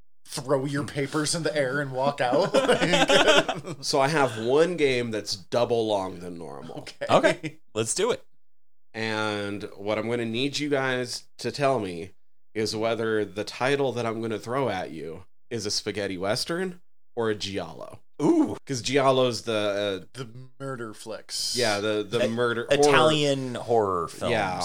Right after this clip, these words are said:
Speaker 2: arty, arty psychosexual horror.
Speaker 1: Yeah, that's, yeah, that's a better way of putting it than murder flicks, but I wasn't wrong.
Speaker 3: Italian pulp horror, basically.
Speaker 2: Yeah, um,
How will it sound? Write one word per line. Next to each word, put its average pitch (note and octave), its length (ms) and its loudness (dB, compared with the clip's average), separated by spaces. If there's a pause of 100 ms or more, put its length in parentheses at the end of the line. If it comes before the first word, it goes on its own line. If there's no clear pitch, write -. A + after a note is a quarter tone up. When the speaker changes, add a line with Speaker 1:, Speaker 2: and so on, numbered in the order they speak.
Speaker 2:
arty, A#2 480 4
arty G#2+ 600 -2
psychosexual G2 960 -2
horror. E2 360 -12 (220)
Speaker 1:
Yeah, D3 200 0 (100)
that's, - 460 -6 (760)
yeah, - 100 -8 (220)
that's E3 160 -2
a F#3 40 -2
better D3 220 2
way C3 120 -2
of B2+ 100 -8
putting B2+ 240 -4
it C3 100 -10
than B2 140 -12
murder A2 240 -6
flicks, - 340 -12
but C#3+ 140 -4
I F#3 60 -4
wasn't B3 260 -4 (120)
wrong. G#2 600 -10 (1040)
Speaker 3:
Italian B2 420 -4
pulp A#2+ 280 -2
horror, A#2+ 280 -4
basically. B2 540 -8 (100)
Speaker 2:
Yeah, E2+ 220 -8 (300)
um, F2 480 -10